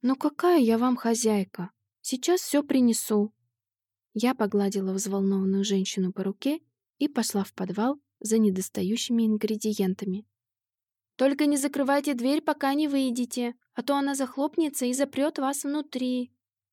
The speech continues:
крикнула мне вслед кухарка. Подвал находился в дальней части дома. Это было большое подземное помещение, где у хозяев хранились продукты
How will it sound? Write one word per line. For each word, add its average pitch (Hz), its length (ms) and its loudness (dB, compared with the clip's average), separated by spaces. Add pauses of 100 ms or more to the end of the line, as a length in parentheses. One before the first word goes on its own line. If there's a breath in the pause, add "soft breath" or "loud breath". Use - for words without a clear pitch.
(140)
крикнула 220 440 4
мне 208 160 4
вслед 262 420 -2
кухарка. 208 640 -2 (840)
Подвал 208 560 2
находился 240 600 2
в 233 40 -2
дальней 240 400 0
части 226 400 -2
дома. 196 460 0 (680)
Это 208 200 0
было 214 220 4
большое 214 560 2
подземное 226 560 0
помещение, 214 760 0 (200)
где 214 180 4
у 214 60 2
хозяев 233 480 2
хранились 226 500 0
продукты 214 680 -2